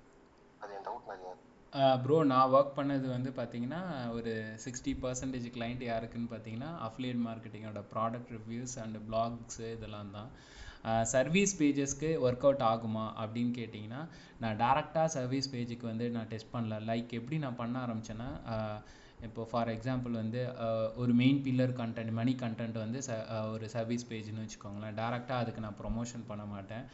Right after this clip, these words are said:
Speaker 2: So பேசிக்கா வந்து ஒரு, ஒரு பிளாக் போஸ்ட்டை வந்து கம்ப்ளீட்டா டார்கெட் பண்ணுவேன். So அதுலேருந்து நான் அ-, அதுக்கு வந்து டிராஃபிக் கம்ப்ளீட்டா கொண்டு வந்து, ஆ, ஆ, உங்களுக்கு வந்து சர்வீஸ் பேஜுக்கு வந்து ரெஃபரலா கொண்டு போவேன்னு வச்சுக்கோங்களேன்.
Speaker 1: யா, யா,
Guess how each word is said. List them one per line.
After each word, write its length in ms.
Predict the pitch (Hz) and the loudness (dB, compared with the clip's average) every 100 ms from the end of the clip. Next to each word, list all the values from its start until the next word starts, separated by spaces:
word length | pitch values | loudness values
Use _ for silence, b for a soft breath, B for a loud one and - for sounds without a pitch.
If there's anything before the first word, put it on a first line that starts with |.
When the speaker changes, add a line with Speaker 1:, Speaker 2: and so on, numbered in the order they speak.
| B B B | B B B
Speaker 2:
So 160 | 120 | -2
பேசிக்கா 600 | 117 113 123 127 120 135 | 0 2 2 2 -2 -2
வந்து 300 | 131 120 131 | 2 2 2
ஒரு, 340 | 139 117 113 - B B | -2 -4 -4 -8 B B
ஒரு 160 | 117 | -2
பிளாக் 420 | 110 120 127 - 131 | 2 6 4 4 -2
போஸ்ட்டை 240 | 123 120 | -2 -4
வந்து 300 | 113 113 123 | -4 -4 -4
கம்ப்ளீட்டா 560 | 120 117 120 135 123 127 | 0 2 2 2 0 -2
டார்கெட் 420 | 117 113 117 113 | 0 -2 -4 -8
பண்ணுவேன். 260 | 110 120 127 | -8 -6 -4
So 280 | 131 117 110 | -2 0 0
அதுலேருந்து 540 | 120 139 131 135 143 | 2 4 4 4 2
நான் 320 | 127 117 113 113 | 2 0 -2 -6
அ-, 120 | 113 | -4
அதுக்கு 400 | 123 123 151 156 | 0 2 2 2
வந்து 200 | 127 135 | 2 2
டிராஃபிக் 500 | 131 123 127 120 113 | 2 2 2 -2 0
கம்ப்ளீட்டா 400 | 120 131 123 123 | 2 0 -2 -2
கொண்டு 220 | 120 117 | 0 0
வந்து, 540 | 113 113 160 190 131 - | 0 -2 -2 -2 -2 -4
ஆ, 340 | 110 107 104 - | -2 -2 -4 -6
ஆ, 420 | 110 104 101 101 104 - - | -6 -4 -6 -6 -10 -14 -12
உங்களுக்கு 420 | 107 107 110 107 | -10 -8 -6 -4
வந்து 180 | 110 117 | -4 -2
சர்வீஸ் 460 | 117 120 135 135 | 0 2 0 0
பேஜுக்கு 340 | 117 113 107 113 | -2 -4 -6 -8
வந்து 280 | 107 123 120 | -4 0 0
ரெஃபரலா 500 | 107 117 113 110 110 | -2 -4 -4 -4 -6
கொண்டு 180 | 107 | -8
போவேன்னு 340 | - 104 104 104 | -10 -8 -8 -8
வச்சுக்கோங்களேன். 500 | - - 101 98 101 - - - - - - - - - - - - - - - - - - - - - - - - - - - - - - - - - - | -12 -14 -12 -12 -14 -18 -20 -20 -20 -20 -20 -20 -20 -20 -20 -20 -20 -20 -20 -20 -20 -16 -10 -10 -10 -18 -20 -20 -20 -20 -20 -20 -20 -20 -20 -20 -20 -10 0
Speaker 1:
யா, 80 | |
யா, 340 | 160 117 117 | 2 2 0